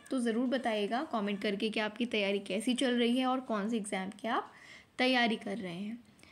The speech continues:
सीटेट के बाद आप किस एग्जाम को फोकस करने वाले हैं। तो फ़ोर्टी सिक्स क्वेश्चन देख लेते हैं। कहता है, ये समझाने के लिए कि एक बटा चार एक बटा तीन से छोटा है,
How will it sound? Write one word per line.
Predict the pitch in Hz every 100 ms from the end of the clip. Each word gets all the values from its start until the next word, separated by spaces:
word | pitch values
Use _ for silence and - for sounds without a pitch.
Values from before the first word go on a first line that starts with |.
| -
सीटेट | - 269 269 262
के | 247
बाद | 208 208
आप | 202 240
किस | 277 262
एग्जाम | 214 202 196 196
को | 247
फोकस | 254 220 220 -
करने | 190 180 165
वाले | 123 53
हैं। | - 262 - - - -
तो | 277
फ़ोर्टी | 247 254 330
सिक्स | 359 -
क्वेश्चन | 311 277 - 269
देख | 254 254
लेते | 240 233
हैं। | 233 240
कहता | 240 233
है, | 254
ये | 302
समझाने | 302 269 254 233 214 285
के | 294 254
लिए | 208 208 214
कि | 214 277
एक | 262 247
बटा | 247 254
चार | 254 220 214
एक | 233
बटा | 247 247
तीन | 247 240 233
से | 294
छोटा | 285 - 320 311 254
है, | 214 -